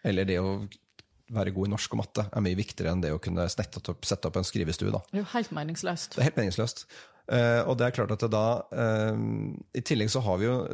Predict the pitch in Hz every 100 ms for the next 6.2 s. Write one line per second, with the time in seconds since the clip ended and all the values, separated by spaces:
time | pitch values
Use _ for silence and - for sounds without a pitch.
0 | 110 _ _ _ - 120 107 85 92 95
1 | 95 90 95 104 123 117 104 101 98 104
2 | 101 - 101 92 82 101 - 175 - -
3 | - 110 104 113 107 95 - - 82 80
4 | 80 - 92 98 92 104 107 107 - -
5 | 117 107 - 92 110 98 104 - - -
6 | -